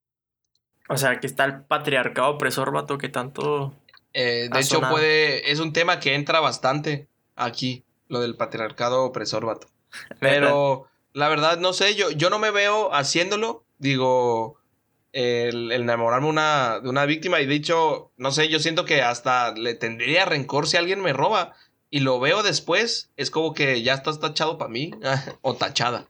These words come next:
Speaker 2: <laughs>
Speaker 1: O sea, que te robe
Speaker 2: El
Speaker 1: Gal Gadot,
Speaker 2: corazón.
Speaker 1: vato.
Speaker 2: <laughs>
Speaker 1: Que,
Speaker 2: A menos
Speaker 1: que
Speaker 2: que
Speaker 1: te
Speaker 2: me
Speaker 1: robe
Speaker 2: robe el
Speaker 1: por el
Speaker 2: corazón.
Speaker 1: Sí, pues ahí, ahí sí aplica, ¿no?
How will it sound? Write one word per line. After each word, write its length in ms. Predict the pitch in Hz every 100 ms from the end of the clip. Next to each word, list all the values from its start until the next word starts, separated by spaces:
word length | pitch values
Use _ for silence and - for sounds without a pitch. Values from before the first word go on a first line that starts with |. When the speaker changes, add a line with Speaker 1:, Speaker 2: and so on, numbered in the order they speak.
| -
Speaker 2:
<laughs> 640 | 127 - 147 - - - _ _ _ _ _ - _ _ -
Speaker 1:
O 100 | 123
sea, 260 | 131 127
que 100 | 131
te 140 | - 120
robe 640 | 127 131 156 170 151 120
Speaker 2:
El 320 | 117 - 135
Speaker 1:
Gal 0 | 131 135
Gadot, 60 | 139
Speaker 2:
corazón. 680 | 147 135 131 131 120 117 - -
Speaker 1:
vato. 160 | 127
Speaker 2:
<laughs> 480 | - 190 220 - 170
Speaker 1:
Que, 80 | 131 - -
Speaker 2:
A 100 | 135
menos 160 | 156 202
Speaker 1:
que 60 |
Speaker 2:
que 60 | 131
Speaker 1:
te 60 | 131
Speaker 2:
me 60 |
Speaker 1:
robe 60 | 143
Speaker 2:
robe 80 | 202
el 40 |
Speaker 1:
por 80 | 180
el 40 | 165
Speaker 2:
corazón. 420 | 143 147 143 127 - - _ _ _ _ _ _ _ _ _ _ _ - - -
Speaker 1:
Sí, 160 | 139 131
pues 160 | 123
ahí, 220 | 117 113
ahí 120 | 117 113
sí 120 | 131
aplica, 300 | - 123 131
¿no? 160 | 143